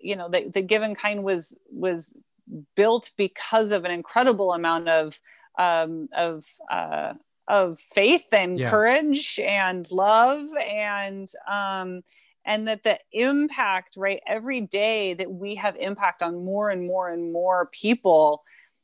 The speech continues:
Speaker 1: it's all, I mean, it was worth it a long time ago, if there's a definition of worth it, right? Like,
Speaker 2: Absolutely.
Speaker 1: uh,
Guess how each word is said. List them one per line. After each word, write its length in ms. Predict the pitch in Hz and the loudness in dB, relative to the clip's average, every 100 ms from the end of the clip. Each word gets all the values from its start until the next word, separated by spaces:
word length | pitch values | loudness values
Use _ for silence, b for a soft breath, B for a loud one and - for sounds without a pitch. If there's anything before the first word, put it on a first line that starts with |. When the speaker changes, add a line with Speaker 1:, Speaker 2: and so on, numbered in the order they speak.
| _ - | _ 0
Speaker 1:
it's 220 | 214 208 | 0 2
all, 100 | 247 | 2
I 80 | 247 | 2
mean, 160 | 233 214 | 0 -4
it 100 | 196 | -4
was 120 | 180 | -6
worth 460 | 170 190 262 247 180 | -4 2 2 2 0
it 280 | 160 165 - - | 0 0 -4 -4
a 100 | 175 | -2
long 240 | 180 170 | -2 -4
time 300 | - 202 208 | -4 -4 -2
ago, 240 | 165 156 | -4 -2
if 140 | 151 - | -4 -6
there's 220 | 156 151 | -8 -8
a 60 | 151 | -6
definition 680 | 165 156 170 156 - 160 | -2 -2 -4 -6 -6 -8
of 120 | 147 143 | -8 -4
worth 240 | 147 131 | -2 -2
it, 120 | 117 - | -4 -4
right? 240 | - 139 - | -2 -2 -2
Like, 200 | 135 127 | -4 -4
Speaker 2:
Absolutely. 520 | 127 117 123 110 107 | -8 -8 -8 -8 0
Speaker 1:
uh, 260 | 180 170 160 | 4 4 2